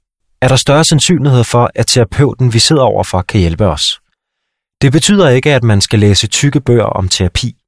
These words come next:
men et besøg på en behandlers hjemmeside og et par enkelte søgninger på forskellige terapiformer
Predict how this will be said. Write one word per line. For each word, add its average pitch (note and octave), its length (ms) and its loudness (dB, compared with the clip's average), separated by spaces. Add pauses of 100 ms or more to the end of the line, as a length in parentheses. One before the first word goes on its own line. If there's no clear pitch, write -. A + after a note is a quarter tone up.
(640)
men C3+ 140 2
et C#3 120 0
besøg D3 360 0
på C#3+ 140 0
en A2+ 120 2
behandlers A#2 460 0
hjemmeside A2 640 0 (120)
og A2+ 100 2
et A2 100 -2
par - 80 0
enkelte C3 360 0
søgninger A#2+ 520 2 (100)
på A#2 80 0
forskellige A2+ 460 0
terapiformer F#2+ 760 -2